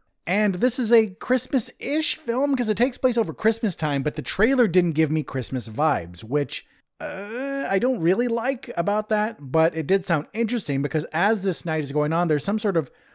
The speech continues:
weird apocalypse event happening. Like, I think it's an alternate, you know, alternate timeline where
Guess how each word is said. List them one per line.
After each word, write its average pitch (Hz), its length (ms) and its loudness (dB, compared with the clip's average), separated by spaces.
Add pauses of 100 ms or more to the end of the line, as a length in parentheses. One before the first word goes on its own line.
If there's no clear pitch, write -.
(120)
weird 175 440 4
apocalypse 160 680 -2
event 170 360 2
happening. 175 600 -2 (380)
Like, 160 180 -4
I 175 80 4
think 233 220 2
it's 220 120 -2
an 175 140 0 (140)
alternate, 165 520 0 (220)
you 170 140 0
know, 139 120 0
alternate 170 540 2
timeline 147 560 0
where 135 420 0